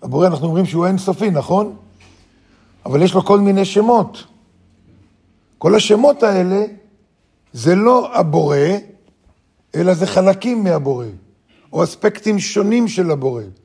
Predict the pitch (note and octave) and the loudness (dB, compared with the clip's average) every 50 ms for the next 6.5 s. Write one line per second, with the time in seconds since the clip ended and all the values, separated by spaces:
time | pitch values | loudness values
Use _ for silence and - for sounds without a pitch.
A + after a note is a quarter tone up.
0 | _ _ _ _ _ _ _ _ _ _ _ _ - B3+ - A3 A3+ G3 G3+ G3 | _ _ _ _ _ _ _ _ _ _ _ _ -8 -2 0 2 2 4 2 2
1 | - F3 F3 F3+ E3+ - - A3 A3+ G3+ F3+ E3+ D#3+ D3+ - - G#3 G3+ G#3 - | 2 2 0 0 0 -2 -2 -2 0 0 0 0 -2 -4 -4 -2 -2 -2 -2 -2
2 | G3+ F#3 E3+ - - E3+ D#3 D#3 D3 C#3+ D3+ E3 D#3+ - _ _ - - - E3 | -6 -6 -6 -6 -6 -6 -6 -4 -4 -4 -6 -6 -8 -12 _ _ -14 -8 -4 -2
3 | E3 E3+ D#3+ E3 E3+ F3 F#3+ G#3+ A#3 A3+ A3+ - - - _ _ _ _ _ _ | -2 0 0 -2 0 2 4 4 4 4 0 -6 -18 -20 _ _ _ _ _ _
4 | _ _ _ _ - D#3+ D#3 E3+ G3 F#3+ F3 F3 - - F#3+ F3+ F3+ F3+ - G#3+ | _ _ _ _ -6 -4 -2 -2 -2 -2 -2 -4 -2 0 0 0 0 -2 -2 -4
5 | G#3+ G#3+ G#3 G3+ F3+ F3+ F3 G3+ G#3 A3 B3 A#3+ A3+ F#3 C#3+ G#2 - - - - | -2 -2 -2 -2 -2 -2 0 0 0 2 2 2 0 0 -2 -4 -10 -18 -20 -18
6 | - - D#3+ D3 D3+ C#3+ C3+ C#3 C3 C3 | -12 -6 -2 0 0 0 0 0 -2 -2